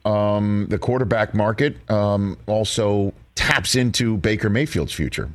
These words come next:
It's quite fascinating that that's the situation entering the two thousand twenty-two draft, um, that, uh, Mayfield's sitting around, and the question is, is,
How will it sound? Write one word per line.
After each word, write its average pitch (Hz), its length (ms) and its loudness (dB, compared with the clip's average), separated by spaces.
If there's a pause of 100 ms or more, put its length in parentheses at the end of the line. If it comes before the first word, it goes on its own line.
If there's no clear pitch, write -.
It's - 200 -6
quite - 300 -4
fascinating 104 640 -2
that 85 160 -4
that's 92 180 -2
the 101 100 -4
situation 87 680 -2
entering 92 480 -2
the 80 80 -2
two 90 160 -4
thousand 82 340 -2
twenty-two 82 480 -4
draft, 92 460 -2 (480)
um, 85 680 0
that, 85 600 -2
uh, 87 260 0
Mayfield's 98 520 -2
sitting 104 180 -2
around, 107 400 2
and 95 100 0
the 90 60 0
question 98 400 -2
is, 90 220 0
is, 87 260 -2